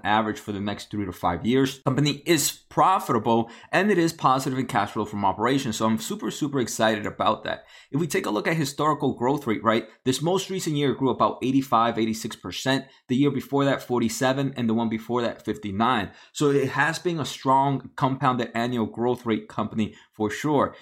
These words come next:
If we take a look at margins, the first thing we're seeing is twenty twenty was at the first year this company was fully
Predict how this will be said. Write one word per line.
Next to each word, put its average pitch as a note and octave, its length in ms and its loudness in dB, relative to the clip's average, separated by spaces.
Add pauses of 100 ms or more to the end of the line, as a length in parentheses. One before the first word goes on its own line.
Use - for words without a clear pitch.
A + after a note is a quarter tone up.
(120)
If C3 120 0
we D3 100 2
take F3 220 -2
a E3+ 40 -2
look F3+ 240 -4
at A#2 240 -4
margins, B2+ 640 0
the B2 100 -4
first E3+ 340 -4
thing F3 120 -4
we're C#3+ 80 -2
seeing D3+ 300 -2
is C3 200 -2
twenty E3+ 360 -4
twenty F#3 380 -2
was C3 220 0
at A#2 180 0 (100)
the B2 120 -4
first E3+ 500 -2
year C#3+ 340 2 (140)
this C#3+ 160 -2
company C#3+ 340 -4
was A#2+ 200 -2
fully E3 580 -2